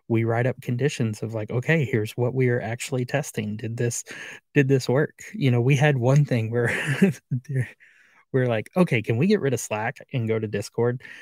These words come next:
And, um, the, a lot of these things start on the engineering team, and we'll, we'll try something. It was like, "This is gonna be a two-week experiment, and we're gonna get this." We didn't make it five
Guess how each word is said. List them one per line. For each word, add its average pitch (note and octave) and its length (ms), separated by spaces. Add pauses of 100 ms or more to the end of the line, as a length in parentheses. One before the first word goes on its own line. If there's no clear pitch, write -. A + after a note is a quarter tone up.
(260)
And, G#2+ 500 (100)
um, G#2+ 420 (520)
the, G#2+ 380 (260)
a C3+ 80
lot A#2+ 220
of A#2+ 80
these A#2 180
things G#2 240
start - 420
on A2+ 140
the G#2+ 160 (120)
engineering G#2+ 440
team, G#2+ 280
and A2 80
we'll, G#2+ 240 (160)
we'll A#2 120
try G#2+ 240
something. G#2+ 380 (560)
It A#2+ 220
was - 180
like, A#2+ 160
"This G3 180
is F3 80
gonna D#3+ 160
be B2+ 120
a F2 60
two-week E3 520
experiment, C3 580
and A#2+ 100
we're B2+ 100
gonna C3+ 140
get B2 140
this." - 200
We D3 120
didn't E3+ 200
make C3 160
it - 140
five G#2+ 440